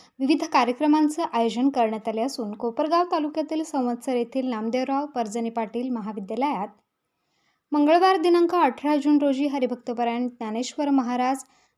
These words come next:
जळकेकर यांचे शिवचरित्र प्रेरणादायी वाटचाल यावर प्रवचन होणार आहे.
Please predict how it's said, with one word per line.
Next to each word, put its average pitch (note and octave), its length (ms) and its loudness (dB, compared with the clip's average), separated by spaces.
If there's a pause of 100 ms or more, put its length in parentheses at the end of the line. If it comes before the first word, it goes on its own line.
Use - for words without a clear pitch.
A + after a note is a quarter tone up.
(140)
जळकेकर A#3+ 580 0 (120)
यांचे B3 480 -2 (220)
शिवचरित्र D#4 800 0
प्रेरणादायी B3 600 2
वाटचाल G#3 540 -4 (140)
यावर B3 320 -2
प्रवचन A#3 500 -2
होणार A3 320 -4
आहे. G3 300 -12